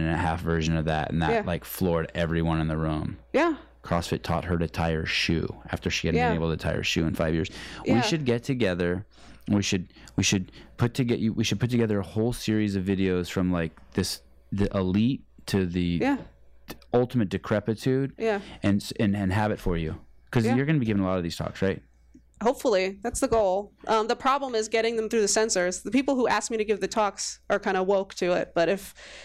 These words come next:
Speaker 2: I just submitted something about CrossFit to one of our conferences, uh, A A P Minar, and they rejected it based on the idea that it was too similar to other talks that had been given, which is totally not true. So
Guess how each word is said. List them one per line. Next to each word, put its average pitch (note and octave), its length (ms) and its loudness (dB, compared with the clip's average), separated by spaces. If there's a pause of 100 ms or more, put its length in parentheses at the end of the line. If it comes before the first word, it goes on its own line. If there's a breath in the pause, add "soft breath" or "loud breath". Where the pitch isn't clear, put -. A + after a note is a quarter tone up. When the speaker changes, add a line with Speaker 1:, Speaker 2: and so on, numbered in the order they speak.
(380 loud breath)
Speaker 2:
I G#3+ 120 4
just A#3 180 0
submitted A3 320 2
something G#3+ 460 2
about F#3+ 320 0
CrossFit G3 340 -2
to G#3 160 0
one F#3+ 140 2
of F3+ 80 0
our F3+ 320 2
conferences, F#3 880 -2 (240)
uh, E3+ 180 -2
A F3+ 180 0
A F3+ 40 -2
P F3+ 160 -4
Minar, E3+ 440 0
and E3+ 200 -2
they E3+ 140 0
rejected E3+ 400 -2
it F3 120 -4
based E3+ 280 -2
on E3+ 140 -2
the E3 120 0
idea D#3+ 300 0
that E3 120 2
it E3 40 0
was D#3+ 180 -4
too - 160 -4
similar E3+ 380 -2
to E3 40 -2
other D#3+ 200 -2
talks D#3 240 -4
that E3 80 -8
had D#3+ 40 -6
been E3 60 -6
given, E3 220 -6
which - 100 -6
is - 60 -2
totally G3 220 2
not E3 120 -2
true. - 240 -8 (500 loud breath)
So F3+ 320 2